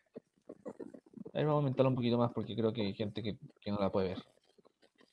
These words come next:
Ahí sí. A ver, así va con los,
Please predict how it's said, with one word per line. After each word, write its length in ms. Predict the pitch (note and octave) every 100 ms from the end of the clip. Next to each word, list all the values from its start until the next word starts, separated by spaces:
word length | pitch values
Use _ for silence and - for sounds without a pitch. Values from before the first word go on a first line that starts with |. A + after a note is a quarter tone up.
| - - - _ _ _ - -
Ahí 140 | - A2+
sí. 140 | - - - - - - - - - - - _ -
A 80 | A#2+
ver, 120 | A2
así 260 | B2 E3+
va 160 | F3+ G3
con 340 | F#3+ E3 E3 E3
los, 260 | E3 D#3+